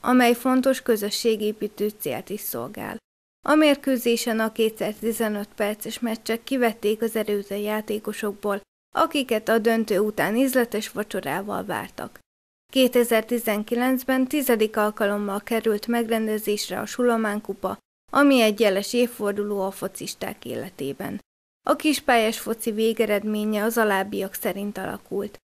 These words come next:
Az első helyen a Kaktusz csapata végzett, a második helyet a Zöldás csapata nyerte, a harmadik a Szesz spanyol csapata lett, míg a negyedik helyen a szervező Sulomán csapata állt.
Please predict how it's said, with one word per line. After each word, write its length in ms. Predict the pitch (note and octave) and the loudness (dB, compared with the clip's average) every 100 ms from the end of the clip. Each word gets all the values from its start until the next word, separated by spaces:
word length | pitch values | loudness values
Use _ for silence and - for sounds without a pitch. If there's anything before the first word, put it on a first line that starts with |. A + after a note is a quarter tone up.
| _ _ - | _ _ 0
Az 160 | C#4+ | 4
első 380 | D4+ C#4+ - C4 | 6 4 4 2
helyen 380 | A3+ B3 A#3 A3 | 4 2 2 2
a 100 | G#3+ | 0
Kaktusz 440 | G#3+ G3 - G#3+ - | 0 -2 -4 -8 -4
csapata 420 | G#3+ - G3 G3+ | -6 -6 -8 -6
végzett, 640 | G#3 G#3 G#3 F#3+ - - | -2 -2 -2 -6 -8 -14
a 140 | - A#3+ | -2 4
második 600 | A#3+ A3+ A3 A#3 A#3+ A#3 | 4 4 2 0 0 -2
helyet 380 | B3 B3 B3+ C4 | 0 0 0 0
a 120 | C4+ | 2
Zöldás 540 | B3 B3+ B3 A3+ A#3 | 4 4 6 4 2
csapata 440 | - A#3 G#3+ G#3+ G#3+ | -2 -2 -2 -2 -2
nyerte, 520 | G#3+ G3+ G3+ G#3 G3+ _ _ _ - | -2 -4 -6 -6 -8 _ _ _ 0
a 60 | B3+ | 2
harmadik 640 | B3+ B3+ B3 B3 B3 C4+ | 6 6 6 2 2 2
a 80 | C4+ | 2
Szesz 380 | C4+ D4 C4+ - | 4 2 2 0
spanyol 560 | - - G#3 G#3 F3 | -4 -4 -2 0 -2
csapata 460 | G3+ A3+ G3+ G3 G3 | -2 -4 -4 -4 -2
lett, 340 | G3+ G3+ - - _ _ | -2 -4 -8 -20 _ _
míg 220 | D4+ D#4+ C#4 | 0 4 6
a 100 | C4+ | 6
negyedik 480 | C4 A#3+ A3+ A3 | 4 4 4 2
helyen 280 | G#3+ G#3+ G#3+ | -2 0 0
a 60 | G#3+ | 0
szervező 640 | - D4+ C#4+ B3+ A3+ A3 | 0 0 2 0 2 2
Sulomán 540 | A3 A3 F#3 F#3 F3+ G#3 | 0 -2 -2 -2 -6 -8
csapata 400 | G#3 - - - | -10 -10 -8 -6
állt. 420 | - - - | -6 -6 -8